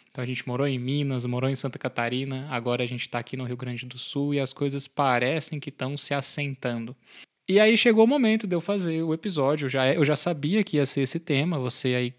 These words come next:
já deve ter visto aí o Pinóquio. E é um tema que tem tudo a ver com o que eu tô passando. Então, é uma metalinguagem, <laughs> vamos dizer assim, o episódio de hoje.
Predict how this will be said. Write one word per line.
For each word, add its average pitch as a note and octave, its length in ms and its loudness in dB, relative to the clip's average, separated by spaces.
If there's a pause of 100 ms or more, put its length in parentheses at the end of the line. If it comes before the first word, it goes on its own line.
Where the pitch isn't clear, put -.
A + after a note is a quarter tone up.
já C3 140 0
deve A#2+ 220 -2
ter C3+ 120 0
visto B2 220 -2
aí A#2 80 2
o A2+ 60 -2
Pinóquio. C#3+ 600 -2 (1300)
E D3 440 -2
é E3 100 6
um G#3 140 4
tema G#3+ 340 4
que B3 320 -2
tem B3 160 0
tudo A#3+ 380 4
a G3+ 80 8
ver F3 240 6
com A3+ 200 4
o A3 60 6
que A3 60 2
eu G#3+ 80 2
tô G#3 100 0
passando. E3 540 -6 (100)
Então, C#3 320 -6
é E3 240 -2
uma G3+ 640 0
metalinguagem, F3+ 1600 4 (800)
<laughs> A3 800 -4
vamos D#3 260 2
dizer D3+ 300 0
assim, D3 340 -2
o D3 80 0
episódio C#3 540 0
de D3 100 -4
hoje. B2+ 380 -4